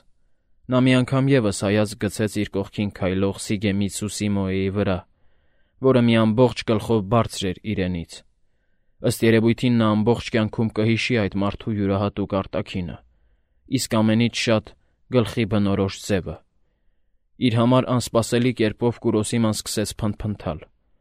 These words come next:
«Գլխի երկարությունը հարյուր ութսունութ ամբողջ հինգ միլիմետր, լայնությունը հարյուր հիսուն, երկարությունը առավելագույնն է չինացու համար, լայնությունը մինիմումն է ճապոնացու համար,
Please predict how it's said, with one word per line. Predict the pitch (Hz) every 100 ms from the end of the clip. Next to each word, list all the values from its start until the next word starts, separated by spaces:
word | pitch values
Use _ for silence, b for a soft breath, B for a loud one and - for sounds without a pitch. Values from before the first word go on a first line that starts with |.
| _ _ _ _ _ _ _ _ _ -
«Գլխի | 107 98 131
երկարությունը | 117 113 107 107 - 117 110
հարյուր | 104 104 113 117
ութսունութ | 110 - 107 - 113 113
ամբողջ | 101 101 107 -
հինգ | 117 107 104
միլիմետր, | 98 98 104 110 - 110 - _ _ _ _ _ -
լայնությունը | 107 107 107 - 120 110 104
հարյուր | 101 101 92
հիսուն, | 101 - 101 82 - _ _ _ _ _ _ -
երկարությունը | 107 107 107 110 - 123 117
առավելագույնն | - 107 104 107 101 101 113 107 101
է | -
չինացու | 104 101 - 110 101
համար, | 98 107 117 - _ _ _ _ -
լայնությունը | 113 110 107 107 123 120 110
մինիմումն | 107 104 104 110 107
է | 107
ճապոնացու | - 101 104 98 95 - 101
համար, | 101 101 87